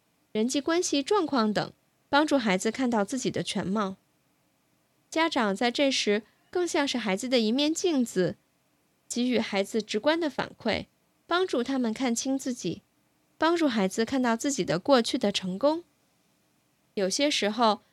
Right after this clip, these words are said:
当孩子表现出不喜欢某个老师时，背后可能是由于老师的不了解而产生的对于这个学科的学习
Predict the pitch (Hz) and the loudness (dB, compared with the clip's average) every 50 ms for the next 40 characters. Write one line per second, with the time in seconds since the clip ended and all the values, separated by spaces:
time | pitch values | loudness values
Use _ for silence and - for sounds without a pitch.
0 | _ _ - - 269 302 294 285 226 254 - 269 247 - 214 165 - - 262 240 | _ _ -2 0 2 2 4 4 2 2 2 2 2 2 2 0 0 2 0 0
1 | 240 - - 294 277 269 - - 254 233 - - 214 220 220 208 208 190 180 185 | 0 0 0 0 0 0 2 4 4 6 6 4 0 0 0 0 2 0 2 2
2 | 202 190 175 170 175 - 214 208 214 - - - 190 185 185 202 - _ _ _ | 2 2 2 0 0 -2 -2 -2 0 -2 -2 0 0 0 0 0 -4 _ _ _
3 | _ _ _ _ _ _ _ - - 294 294 302 320 285 262 247 - - 226 202 | _ _ _ _ _ _ _ -2 0 0 2 2 2 2 2 2 0 -2 0 0
4 | 190 190 208 254 - 277 240 220 220 240 247 240 233 226 233 262 302 _ _ _ | 0 0 0 -2 0 0 2 2 4 4 4 4 4 4 4 2 0 _ _ _
5 | _ _ - 208 202 185 180 202 - - 294 320 285 277 - 277 247 208 190 185 | _ _ -4 0 2 2 2 2 0 -2 0 -2 -2 0 0 0 2 2 2 2
6 | 220 254 - - - - - - _ _ _ - - 240 240 - 262 185 190 190 | 0 0 0 0 0 0 0 -2 _ _ _ -6 -4 -4 -2 -2 -2 -2 0 0
7 | - 262 262 277 269 226 214 214 - _ _ _ _ - 285 277 262 240 254 262 | 0 0 0 2 2 2 2 0 -2 _ _ _ _ 2 4 4 4 4 2 2
8 | - 294 269 233 240 - - 202 196 220 - 339 359 359 277 254 - - 185 190 | 2 2 2 2 2 4 4 4 2 2 2 0 2 2 2 2 4 2 2 2
9 | 196 - - 196 185 185 208 | 0 -2 -2 0 0 0 -2